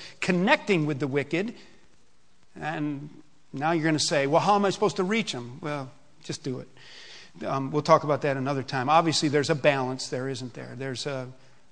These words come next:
a way of having unsaved friends. Do not, number three, marginalize the importance of being connected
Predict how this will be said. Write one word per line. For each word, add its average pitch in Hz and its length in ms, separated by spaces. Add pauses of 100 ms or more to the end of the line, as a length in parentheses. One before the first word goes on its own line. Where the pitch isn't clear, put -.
a 143 60
way 143 600 (100)
of 127 360 (1400)
having 147 420
unsaved 147 500
friends. 110 680 (2750)
Do 160 280
not, 226 280
number 175 200
three, 160 280
marginalize 165 920
the 160 140
importance 156 680
of 131 260
being 165 240
connected 147 760